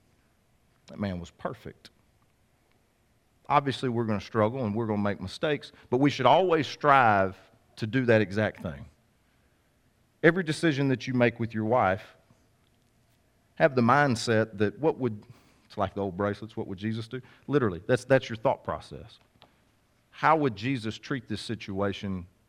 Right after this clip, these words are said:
with the church? That's how you should treat your wife. The second thing that I want you to notice is the word head from this verse.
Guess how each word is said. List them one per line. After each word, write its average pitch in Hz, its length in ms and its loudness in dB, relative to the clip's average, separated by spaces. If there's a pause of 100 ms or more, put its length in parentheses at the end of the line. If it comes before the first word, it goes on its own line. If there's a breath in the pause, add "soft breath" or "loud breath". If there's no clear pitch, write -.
(500)
with 98 300 -4 (600)
the 95 80 -14
church? - 440 -12 (1300)
That's 113 240 0
how 104 100 -2
you 87 160 -6
should - 180 -18
treat - 280 -14
your 87 100 -14
wife. 110 180 0 (260 loud breath)
The 107 80 0
second 156 400 2
thing 139 180 2
that 127 80 4
I 123 80 8
want 127 300 -2
you 123 60 -2
to 107 80 -2
notice 117 360 2
is 110 100 -6
the 98 100 -4
word 107 300 0
head 87 540 -2 (360 soft breath)
from 95 220 -4
this 87 160 -8
verse. 80 480 -10